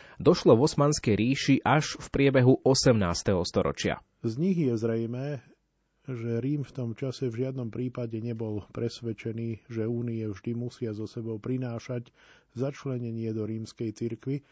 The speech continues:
Speaker 2: a že na žiadosti o sviatostné spoločenstvo môže existovať len taká odpoveď, akú dal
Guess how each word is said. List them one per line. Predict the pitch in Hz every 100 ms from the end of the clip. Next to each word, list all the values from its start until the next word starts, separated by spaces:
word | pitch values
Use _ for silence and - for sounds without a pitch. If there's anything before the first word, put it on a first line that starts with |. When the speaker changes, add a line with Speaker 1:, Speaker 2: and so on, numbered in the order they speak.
| _ _ _
Speaker 2:
a | -
že | 120
na | 127 123
žiadosti | 123 151 160 143 - 127
o | 113
sviatostné | 107 - 131 143 - 123 107
spoločenstvo | - 127 123 120 113 - 117
môže | 113 117 107 113
existovať | 113 123 - 123 117
len | 110 107
taká | 110 117 110
odpoveď, | 107 - 123 123 123 -
akú | 107 - 113
dal | 107 101 101 101